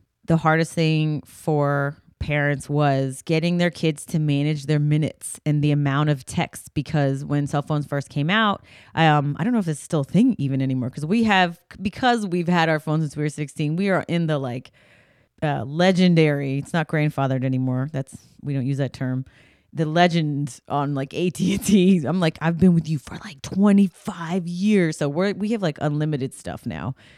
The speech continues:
But before that was even an option, you paid per minute, you paid per text. And so, you know, when I would come home once a month for home leave, my parents would be like, "So who's gonna pay this?"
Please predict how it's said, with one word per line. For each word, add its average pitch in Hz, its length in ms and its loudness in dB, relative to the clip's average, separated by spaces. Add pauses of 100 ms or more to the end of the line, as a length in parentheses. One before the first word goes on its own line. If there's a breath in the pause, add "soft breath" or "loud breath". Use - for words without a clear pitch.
(160 loud breath)
But 151 280 -2 (200)
before 160 680 0 (160)
that 143 200 0
was 143 160 -4
even 139 180 -2
an 139 120 2
option, 135 560 0 (340 soft breath)
you 202 140 2
paid 165 420 0
per 139 200 -2
minute, 202 420 0
you 143 140 -6
paid 151 340 -6
per 135 160 -6
text. - 680 -8 (340 loud breath)
And 156 180 -2
so, 143 600 2
you 170 80 0
know, 143 100 2
when 143 140 2
I 156 100 4
would 160 220 0
come 165 160 2
home 156 500 2
once 156 240 0
a 160 60 0
month 147 320 -4
for 139 100 -8
home 170 240 2
leave, 147 460 -2
my 139 100 -2
parents 139 340 -6
would 139 120 -10
be 143 180 -4
like, 135 160 -6
"So - 1200 -6 (340 soft breath)
who's 165 200 0
gonna 151 160 0
pay 143 220 -2
this?" - 480 -8